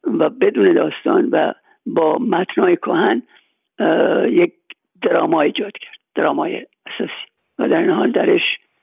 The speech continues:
در واقع یک نظام زبانشناسی رو جستجو کرد، نظام زبانشناسی درش چیز بشه، چون ما در زبان در واقع واحد داریم دیگه، واحد، واحد داریم که هیچ معنایی نمیده، مثل فونم که فقط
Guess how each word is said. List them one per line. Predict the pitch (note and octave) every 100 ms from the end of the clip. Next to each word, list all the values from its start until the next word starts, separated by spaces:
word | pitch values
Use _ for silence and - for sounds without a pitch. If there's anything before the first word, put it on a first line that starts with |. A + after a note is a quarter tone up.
| _ - C#4
در | -
واقع | - F3
یک | F3+ G#3+
نظام | E3+ E3 F3 F#3+ G3 F#3 - - - A#3
زبانشناسی | E3+ E3 - - E3+ D#3+ E3 - E3
رو | D3 - _ _ -
جستجو | - - - F#2
کرد، | F#2 - - - _ _ _ _ -
نظام | D4+ E3 F#3+ E3+
زبانشناسی | - F#3 - - - -
درش | - E3 -
چیز | -
بشه، | - - - - - - _ _ _ _
چون | - -
ما | E3
در | G3 F3+ G3+
زبان | F3+ F3 G3+ E4 _ _ -
در | - D#3
واقع | D3+ D3+ E3 F3+ - _ _ _ -
واحد | E3 D3+ E3+ -
داریم | D#3 C#3+
دیگه، | - E3+
واحد، | D#3 E3+ E3 G3 -
واحد | D#3+ D#3+ F3
داریم | A#3 F#3+
که | - - - -
هیچ | - -
معنایی | D#3+ - F#3+ F#3+
نمیده، | F#3 - - D#3 -
مثل | E3+ D#3+
فونم | - E3 D3 - _ _ _ _ _ _ _
که | D#3
فقط | E3 E3+